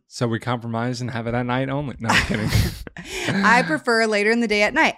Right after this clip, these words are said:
Speaker 2: On the weekends, I don't care. It could be any time. But yeah, so, but J J often at night, he's like, "Oh, well, <laughs>
Speaker 1: Uh,
Speaker 2: can
Speaker 1: like,
Speaker 2: I?"
Speaker 1: right before
Speaker 2: <laughs>
Speaker 1: bedtime, and I'm getting up to work out the next morning. "I'm sorry, honey, I love you, but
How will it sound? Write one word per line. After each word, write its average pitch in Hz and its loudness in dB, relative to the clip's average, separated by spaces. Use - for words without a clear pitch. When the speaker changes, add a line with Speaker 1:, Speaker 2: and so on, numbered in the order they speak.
Speaker 2:
On 339 2
the 427 2
weekends, 370 6
I 220 2
don't 214 -4
care. 165 -4
It - -14
could 202 -12
be 185 -8
any 190 -4
time. 180 -10
But 233 6
yeah, 196 2
so, 208 -2
but 190 0
J 220 6
J 208 4
often 180 0
at 160 -6
night, 240 2
he's 190 -10
like, 165 0
"Oh, 202 0
well, 185 0
<laughs> - -10
Speaker 1:
Uh, 147 0
Speaker 2:
can 127 4
Speaker 1:
like, 127 6
Speaker 2:
I?" 135 2
Speaker 1:
right 143 4
before 143 6
Speaker 2:
<laughs> 127 -6
Speaker 1:
bedtime, 160 6
and 120 0
I'm 110 0
getting 123 0
up 123 0
to 117 -2
work 120 2
out 131 4
the 135 0
next 135 -2
morning. 147 2
"I'm 107 -6
sorry, 123 2
honey, 123 0
I 107 0
love 110 2
you, 123 4
but 104 2